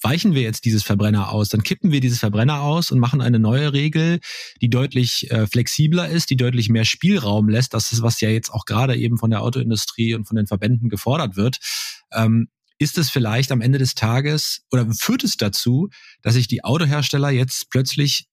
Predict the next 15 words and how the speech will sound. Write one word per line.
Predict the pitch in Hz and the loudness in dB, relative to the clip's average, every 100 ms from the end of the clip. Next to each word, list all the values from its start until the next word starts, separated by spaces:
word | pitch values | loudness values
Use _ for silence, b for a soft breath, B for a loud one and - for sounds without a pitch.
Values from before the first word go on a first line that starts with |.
| _ | _
äh, | 123 120 113 | 0 0 0
strategisch | - 110 - 147 156 - | -2 0 0 0 0 0
wieder | 135 127 | 0 0
in | 135 131 | 0 2
eine | 110 98 | 0 2
andere | 113 151 160 | 2 2 0
Richtung | 147 160 170 160 | -2 -2 0 2
entwickeln, | 139 151 160 156 | 2 2 0 0
dass | 127 | 0
sie | - | 0
jetzt | 120 110 | -2 0
sagen, | 107 120 | 0 2
nee, | 110 117 | 2 0
also | 98 104 | 0 -2
dem | 107 107 | 0 0